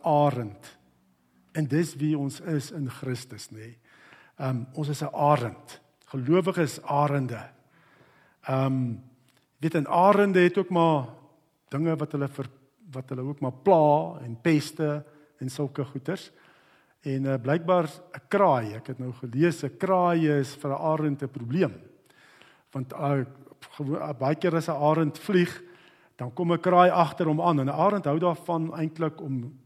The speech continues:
ger-, nê, geluidloos en, ehm, en, en, en met verrassing aan te val. Maar as die kraai agter hom, ja, jy weet mos hoe kras en skreeu 'n kraai. En irriteer hierdie arend. Ehm, om hom te verpes.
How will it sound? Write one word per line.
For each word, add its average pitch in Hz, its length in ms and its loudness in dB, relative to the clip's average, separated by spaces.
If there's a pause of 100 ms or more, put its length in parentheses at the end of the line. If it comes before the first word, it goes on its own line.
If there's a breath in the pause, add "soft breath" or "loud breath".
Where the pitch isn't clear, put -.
(120)
ger-, - 420 -12 (500)
nê, 156 200 -6
geluidloos 135 920 -6 (520 soft breath)
en, 123 300 -6
ehm, 117 320 -8 (380)
en, 120 120 -12
en, 113 280 -12
en 120 200 -14
met 123 160 -10
verrassing 160 480 2
aan 156 180 0
te 151 100 -2
val. 120 220 -6
Maar 113 120 -6
as 147 80 -4
die 185 80 -4
kraai 190 320 6
agter 175 220 2
hom, 170 80 0
ja, 185 140 2
jy 165 160 2
weet 175 180 0
mos 165 140 -8
hoe 160 140 0 (240 loud breath)
kras 170 380 4
en 143 240 -2 (140 loud breath)
skreeu 180 480 4
'n 151 80 0
kraai. 131 400 4 (540 loud breath)
En 143 100 -4
irriteer 196 520 8
hierdie 143 300 4
arend. - 640 -10 (1080)
Ehm, 135 480 -2 (200)
om 156 100 -4
hom 160 100 0
te 160 100 -4
verpes. 160 680 -4